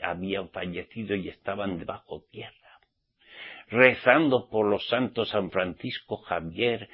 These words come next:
la Virgen de la Dolorosa, eh, todas las vírgenes, etcétera. Eso, eso, en su tiempo fueron personas humanas,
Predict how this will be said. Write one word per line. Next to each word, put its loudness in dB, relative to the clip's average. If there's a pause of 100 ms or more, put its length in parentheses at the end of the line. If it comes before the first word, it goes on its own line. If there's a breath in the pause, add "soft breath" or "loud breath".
(320 loud breath)
la 2
Virgen 0 (500 loud breath)
de 4
la 6
Dolorosa, 0 (320 loud breath)
eh, 4
todas 6
las 0
vírgenes, 0
etcétera. -10 (360 loud breath)
Eso, -6
eso, -2
en -2
su -8
tiempo 0
fueron 2
personas -4
humanas, -6